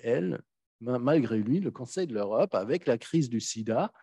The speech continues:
eh ben, va se retrouver dans une position qui est extrêmement centrale autour de ce retour des maladies infectieuses au, au niveau des années quatre-vingts.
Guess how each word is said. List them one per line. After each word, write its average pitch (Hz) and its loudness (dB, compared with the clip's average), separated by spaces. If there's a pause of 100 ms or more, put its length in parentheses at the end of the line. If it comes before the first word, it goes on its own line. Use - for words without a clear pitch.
(240)
eh - -20
ben, 101 0
va 95 -12
se 104 -14
retrouver 110 -8
dans 165 -2
une 104 -4
position 107 -8
qui - -16
est 110 -18
extrêmement 143 0
centrale 113 -12
autour 110 -8
de 104 -10
ce - -10
retour 98 -10
des 110 -12
maladies 104 -10
infectieuses 98 -20
au, 110 -14
au 107 -20
niveau 110 -14
des 139 -10
années 107 -6
quatre-vingts. - -12